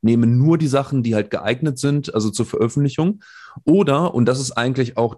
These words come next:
glaub ich, die Ge-, nicht die Gefahr, aber das Unwohlsein, das damit verbunden ist, gucke ich zuerst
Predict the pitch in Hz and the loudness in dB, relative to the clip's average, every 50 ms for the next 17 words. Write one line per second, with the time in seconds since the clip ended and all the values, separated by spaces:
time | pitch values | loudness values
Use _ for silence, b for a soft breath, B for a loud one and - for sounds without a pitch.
0 | _ - - - 117 110 113 107 - - 110 101 - 110 98 - - - 127 127 | _ -12 -4 -2 0 0 0 -4 -6 -10 -8 -6 -4 -4 -4 -2 0 2 2 2
1 | 127 127 127 107 101 - - - 123 127 131 117 107 - 104 101 - - - 135 | 2 2 0 0 -2 -2 -2 -2 -2 0 0 0 -2 -2 -2 -4 -6 -4 -2 0
2 | 147 147 120 107 104 104 101 104 101 98 101 104 101 101 - 107 104 104 101 - | 0 2 2 2 0 0 0 -2 -2 -2 -2 -2 -2 -2 -2 -2 -2 -2 -2 -4
3 | 104 98 98 113 113 113 - 110 123 131 127 127 B B B B B B B B | -4 -2 0 0 0 0 0 -2 -2 -2 -4 -8 B B B B B B B B
4 | B B B B B _ _ _ _ _ _ - 143 160 156 - 127 - - - | B B B B B _ _ _ _ _ _ 0 0 0 0 -2 -6 -4 -2 -2
5 | 123 - - - 123 131 139 131 123 127 - - - - | -2 -2 0 0 2 2 2 0 -2 -4 -8 -12 -16 -20